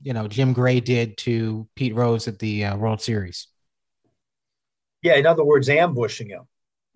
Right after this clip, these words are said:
Speaker 1: Yeah.
Speaker 2: You know, yeah. I mean, the, the thing here is that I think Phil knew what was coming.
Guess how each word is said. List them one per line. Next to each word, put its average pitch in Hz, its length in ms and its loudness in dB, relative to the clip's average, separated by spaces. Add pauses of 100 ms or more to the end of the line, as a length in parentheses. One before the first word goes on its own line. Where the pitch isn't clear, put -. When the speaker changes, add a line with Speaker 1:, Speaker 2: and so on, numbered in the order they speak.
Speaker 1:
Yeah. 104 140 -4
Speaker 2:
You 127 60 0
know, 110 280 0 (180)
yeah. 135 380 4
I 156 120 2
mean, 170 400 0 (460)
the, 160 140 6
the 170 180 -2
thing 226 320 0
here 196 280 6
is 139 360 2 (160)
that 135 340 0 (400)
I 139 140 -2
think 175 320 -4
Phil 165 320 -2
knew 143 200 -4
what 127 220 -2
was 107 140 -18
coming. - 340 -10